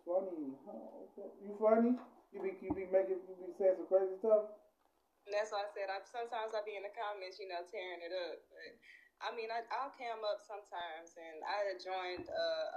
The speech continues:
Speaker 2: a live that Heather was, uh, hosting on A T L, uh, Digital
Speaker 1: Uh-huh.
Speaker 2: Comics platform,
Speaker 1: Uh-huh.
Speaker 2: and I roasted this, uh, this guy named Kirk the Jerk,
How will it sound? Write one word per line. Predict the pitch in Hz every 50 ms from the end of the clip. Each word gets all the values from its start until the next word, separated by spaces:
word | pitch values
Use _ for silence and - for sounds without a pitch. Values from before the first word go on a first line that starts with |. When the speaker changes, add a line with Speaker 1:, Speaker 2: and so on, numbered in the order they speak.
| 160
Speaker 2:
a | 165 165
live | 165 165 165 160 160 160 - -
that | 160 160 156 - - _
Heather | - 180 175 170 165 160 160
was, | 160 156 156 - - - - - - - -
uh, | - 156 156 151 - -
hosting | 165 165 160 156 - - 165 160 156 151
on | 160 160 160 156 156 156 156 - 170
A | 170 165 165 -
T | 170 165 165
L, | 160 156 156
uh, | 156 - _ - - 175 165 156 156 156 -
Digital | 175 175 175 170 165 165 165 156 151 156 - - _ _ _ _ _ - -
Speaker 1:
Uh-huh. | 277 277 277 269 262
Speaker 2:
Comics | 277 277 240 214 185 180 165 170 - - -
platform, | - - 165 156 156 160 165 160 156 151 151 151 - - _ _ _ - - _ _ _ -
Speaker 1:
Uh-huh. | 127 127 127
Speaker 2:
and | - 170 165 165 156
I | 156 170 170 165 170
roasted | 170 175 180 180 - - 175 170 - - 170
this, | 170 165 165 - - 165
uh, | 170 160 156 156 156 156 151 147 - - 170
this | 170 165 160 -
guy | 139 135 - 165 156 160
named | 160 160 156 156 -
Kirk | - 190 175 170 - -
the | - 165
Jerk, | 165 170 170 170 165 156 -